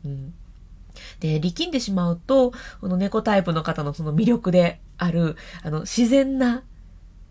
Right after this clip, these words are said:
息感っていうか、うん、あれが消えていってしまうので、もうね、ほんとね、力を入れすぎないでほし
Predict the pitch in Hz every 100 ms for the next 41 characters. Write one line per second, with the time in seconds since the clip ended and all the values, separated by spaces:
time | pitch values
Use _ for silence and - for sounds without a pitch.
0 | - - - 220 247 - 180 165 170 175
1 | - - - 165 165 - 254 269 262 -
2 | 262 262 302 294 240 226 208 190 185 190
3 | - 208 180 180 220 226 220 - - 196
4 | 208 226 262 269 254 208 - - 285 277
5 | 277 277 277 269 269 269 269 254 208 151
6 | - 208 254 254 277 285 190 175 160 156